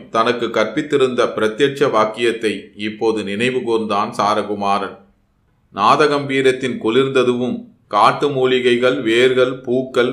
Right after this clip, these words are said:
பச்சிலைகளின் சுகமான வாசனை நிறைந்ததுவும் ஆகிய நீரில் குளித்தெழுந்தபோது தேவர்களின் அமுதத்தை உண்ட உற்சாகம்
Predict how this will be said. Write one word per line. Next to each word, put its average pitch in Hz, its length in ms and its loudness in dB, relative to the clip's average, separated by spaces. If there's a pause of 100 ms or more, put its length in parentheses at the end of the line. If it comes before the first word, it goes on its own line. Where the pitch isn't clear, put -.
பச்சிலைகளின் 123 760 0
சுகமான 120 580 0
வாசனை 120 500 0
நிறைந்ததுவும் 117 720 -2
ஆகிய 110 360 0 (800)
நீரில் 143 500 -2
குளித்தெழுந்தபோது 127 1080 2
தேவர்களின் 123 640 2
அமுதத்தை 127 540 2
உண்ட 117 280 -4
உற்சாகம் 107 640 0